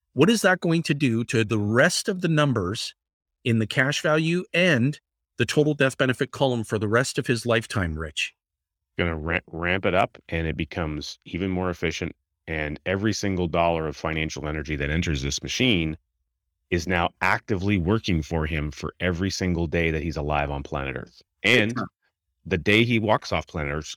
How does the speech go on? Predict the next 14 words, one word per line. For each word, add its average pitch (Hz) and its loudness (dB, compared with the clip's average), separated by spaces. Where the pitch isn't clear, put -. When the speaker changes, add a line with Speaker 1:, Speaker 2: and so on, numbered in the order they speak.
Speaker 2:
with 76 -4
will, 85 2
which 87 -4
will 92 -2
happen, 90 0
more 104 4
capital 82 -2
is 76 -4
available 71 -4
for 78 -4
the 71 -10
people 95 -4
he 92 -4
loves 82 -2